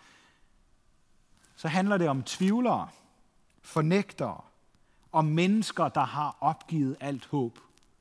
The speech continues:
Det er dem, der er de hellige, eller de heldige, eller de salige, for at bruge et gammelt ord. Jeg synes, I skal prøve at læse om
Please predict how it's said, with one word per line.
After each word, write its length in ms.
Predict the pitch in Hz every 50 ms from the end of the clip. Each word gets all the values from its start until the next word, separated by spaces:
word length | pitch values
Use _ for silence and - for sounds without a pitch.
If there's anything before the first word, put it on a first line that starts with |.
| _ _ _ _ - - _ _ _ _ _ _ _ _ _ _ _ _ _ _ _ _ _ _ _ _ _ _ _ _ _ _ _ _ _ _ _ _ _
Det 60 | - 147
er 140 | 135 - _
dem, 320 | 175 175 190 214 226 196 - - _ _ _ _ _ - - _ _ _ -
der 60 | 156
er 140 | 147 143 131 - - - _ _ _ _
de 100 | 147 139
hellige, 540 | 113 92 127 139 131 143 156 123 92 78 - - _ _ _ _ _ _ _ _ -
eller 200 | 160 151 143 139
de 140 | 131 147
heldige, 580 | 123 107 135 135 143 143 - 139 104 90 82 76 - _ _ _ _ _ _ _ _ _ _ _ _ _ _ _ _ _ _ -
eller 220 | 117 120 120 123 113
de 160 | 98 123 110
salige, 680 | 101 - - - 113 113 120 131 147 151 127 101 92
for 180 | - - 113 110
at 60 | 95
bruge 180 | - 120 117 117
et 80 | 117
gammelt 360 | - 110 104 110 120 127 120
ord. 240 | 123 113 107 95 - _ _ _ _ _ _ _ _ _ _ _ _ _ _ _ _ _ _ _ _ _ _ _ _ _ - _ _ _ _ _ _ _ _ _ _ _ _ _ _ _ _ _ _ _
Jeg 80 | - 139
synes, 160 | 156 214 190
I 80 | 233 208
skal 180 | 147 - 175
prøve 300 | - - - 180 196 214
at 60 | 220 185
læse 500 | 151 156 165 170 190 202 - - 202 -
om 320 | 143 139 131 131 131 113